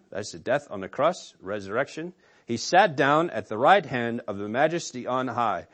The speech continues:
having become as much superior to angels as the name he has inherited is more excellent than theirs.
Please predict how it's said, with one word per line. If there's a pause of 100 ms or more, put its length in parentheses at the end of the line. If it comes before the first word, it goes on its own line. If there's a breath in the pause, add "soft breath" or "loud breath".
(220 soft breath)
having
become
as
much
superior
to
angels
as
the
name
he
has
inherited
is
more
excellent
than
theirs.